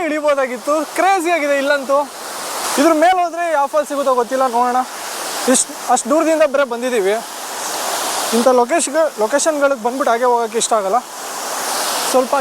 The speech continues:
ಇಣ್ಕಿ ಇಣ್ಕಿ ನೋಡ್ಬಿಟ್ಟು ಹೋಗೋಣ. ವಾ, ಇದ್ರ ಮೇಲೂ ಇನ್ನೊಂದು ಲೊಕೇಶನ್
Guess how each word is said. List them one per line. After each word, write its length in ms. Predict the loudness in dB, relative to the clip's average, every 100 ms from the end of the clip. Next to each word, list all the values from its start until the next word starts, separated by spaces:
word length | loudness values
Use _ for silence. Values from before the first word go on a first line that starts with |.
| 2
ಇಣ್ಕಿ 220 | 2 2 2
ಇಣ್ಕಿ 200 | 2 2 2
ನೋಡ್ಬಿಟ್ಟು 280 | 2 0 -2
ಹೋಗೋಣ. 180 | -2 -4 -4 -8 -8 -6 -4 -2 -2 0 4
ವಾ, 120 | 4 4 0 -2 -4 -4 -6 -6 -8 -8 -8 -6 -4 -4 -2 -2 -2 -2 0 2
ಇದ್ರ 160 | 4 4 2 2
ಮೇಲೂ 340 | 2 2 2 0
ಇನ್ನೊಂದು 260 | 2 2 2 2
ಲೊಕೇಶನ್ 420 | 2 0 2